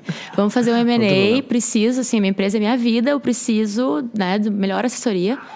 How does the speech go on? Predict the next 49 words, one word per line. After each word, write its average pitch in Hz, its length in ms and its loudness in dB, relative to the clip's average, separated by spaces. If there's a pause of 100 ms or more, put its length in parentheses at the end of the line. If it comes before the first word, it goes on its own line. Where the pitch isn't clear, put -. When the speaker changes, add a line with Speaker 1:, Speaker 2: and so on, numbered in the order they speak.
(120)
Speaker 2:
Então 165 200 -6
tá 233 100 -4
aqui, 240 460 -2 (160)
vai 165 160 -6
ter 165 160 -4
que - 40 -20
pagar 185 240 -2
bem, 180 240 0
senão 196 320 -4
também. 185 440 -2
Speaker 1:
Sim. - 260 -12 (540)
Speaker 2:
Então, 190 380 -2
assim, 170 240 -4
eu 156 60 -2
acho 185 160 -4
que - 40 -14
vai 214 100 0
ter 214 60 -2
uma 202 140 0
super 277 260 -2
especialização 214 840 -2 (220)
e 254 400 0 (1160)
o 220 40 -2
resto, 220 680 -4 (120)
tecnologia 175 540 -2
Speaker 1:
É, - 20 -8
Speaker 2:
vai - 100 -4
Speaker 1:
que 156 60 4
é, 151 60 2
Speaker 2:
entrar. - 200 0
Speaker 1:
que 156 160 2
é 147 100 2
o 156 120 0
que 156 100 -4
a 175 40 2
gente 185 360 -2
ouve 175 320 -4
de 175 120 -10
qualquer 185 180 -4
profissão, 202 400 -4
né? 123 180 -4
Speaker 2:
É, 359 200 -4 (160)
pois 139 120 0
Speaker 1:
É 131 40 2
Speaker 2:
é. - 20 2
Speaker 1:
o 170 180 2 (120)
normal, 196 440 0
assim, 120 220 -4
né? 104 400 -4